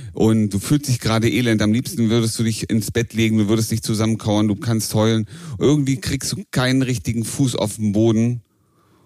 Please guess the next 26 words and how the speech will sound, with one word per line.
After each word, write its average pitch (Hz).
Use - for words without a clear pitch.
Und 95
was 113
du 117
jetzt 113
brauchst, 104
ist 98
erstmal 101
den 101
Mut 147
und 127
auch 110
die 110
Kraft, -
aufzustehen. 107
Kennst 120
du 139
den 131
Aufstehen, 135
Krone 120
richten, 113
weiter? 80
Und 85
genau 92
das 90
brauchst -
du. 82